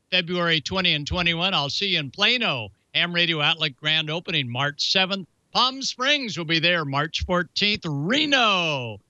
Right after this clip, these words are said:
May one, two, and three. And Dayton, Homeland Security, Oxcoms twelve, thirteen, and fourteen. And then Ham Mention. We'll see all of you somewhere at one of these Ham Fests. Back to you, George.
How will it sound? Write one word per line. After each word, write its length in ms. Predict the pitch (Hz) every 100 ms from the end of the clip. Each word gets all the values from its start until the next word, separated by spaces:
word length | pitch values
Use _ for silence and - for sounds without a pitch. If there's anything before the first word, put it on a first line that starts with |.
| _ -
May 160 | 147 156
one, 300 | 165 180 170
two, 180 | 185
and 200 | 170 160
three. 260 | 135 185 175
And 220 | 127 113
Dayton, 480 | 101 175 196 190 185 _ _
Homeland 520 | 170 196 190 180 185 -
Security, 520 | 151 - 190 180 156
Oxcoms 880 | 170 202 - - 196 185 190 143
twelve, 360 | - 165 160 143
thirteen, 380 | 175 156 143 147
and 140 | 127 110
fourteen. 460 | 151 151 139 151
And 220 | 107 92 90
then 320 | 135 139 143 - _ -
Ham 260 | 127 143 139
Mention. 380 | 104 90 98 92
We'll 140 | 135
see 300 | 139 - 208
all 240 | 156 202 170
of 160 | 107
you 320 | 104 92 92 - _ _ -
somewhere 520 | 180 185 120 90 98
at 140 | 107
one 160 | 110 117
of 80 | 113
these 220 | 123 -
Ham 280 | 120 95 90
Fests. 300 | 98 76 - _
Back 200 | - 127
to 80 | -
you, 120 | 143
George. 460 | 123 107 98 92